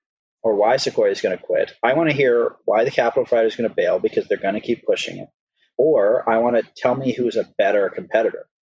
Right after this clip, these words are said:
That's the other thing is, so I, most of my shorting now is competitive based theses, where one of the things that happens repeatedly now is there's some, like, hot bucket of whatever, and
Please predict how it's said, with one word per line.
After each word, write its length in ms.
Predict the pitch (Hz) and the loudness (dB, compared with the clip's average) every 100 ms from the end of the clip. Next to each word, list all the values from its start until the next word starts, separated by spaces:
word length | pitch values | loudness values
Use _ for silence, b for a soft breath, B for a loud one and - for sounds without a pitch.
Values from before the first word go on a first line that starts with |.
| - | -4
That's 160 | 107 | -2
the 80 | - | 0
other 140 | 110 98 | 0 0
thing 240 | - 87 | -4 -4
is, 160 | 92 - | -8 -2
so 140 | 113 | 0
I, 280 | 98 110 110 | 2 0 0
most 320 | 113 117 147 - | -4 -2 0 0
of 100 | 139 | 0
my 160 | 113 | 0
shorting 540 | 104 - 127 139 113 92 | 0 0 0 0 -2 -6
now 300 | 90 92 92 | -8 -8 -4
is 140 | 98 | -4
competitive 560 | - 98 - 104 101 92 | -4 -8 -2 -2 -2 -2
based 260 | 98 92 - | -2 -2 -4
theses, 540 | 107 107 98 95 - | -2 -2 -2 -4 -2
where 380 | 95 92 90 - | 0 2 2 0
one 140 | - 135 | 0 -2
of 80 | 160 | 0
the 80 | |
things 120 | 143 - | -2 -2
that 100 | 120 | -2
happens 260 | 110 101 | -2 -2
repeatedly 480 | - - 117 - - - _ _ _ _ _ _ | -8 -4 -4 -4 -14 -16 _ _ _ _ _ _
now 440 | 107 95 76 - _ - | -2 -2 -4 -8 _ -4
is 180 | 101 | -4
there's 320 | - 101 101 - | 0 0 0 0
some, 300 | 120 98 95 | 0 -2 -4
like, 260 | 90 82 | -6 -8
hot 360 | - 104 104 98 - | -2 0 0 -2 -2
bucket 400 | 104 95 - 98 | -2 -2 0 0
of 220 | 92 90 - _ _ _ _ _ _ _ _ _ | 0 -4 -10 _ _ _ _ _ _ _ _ _
whatever, 720 | 104 95 87 90 87 87 80 | 0 0 0 0 2 0 -2
and 500 | - 98 92 92 87 | -2 -2 -2 -6 -10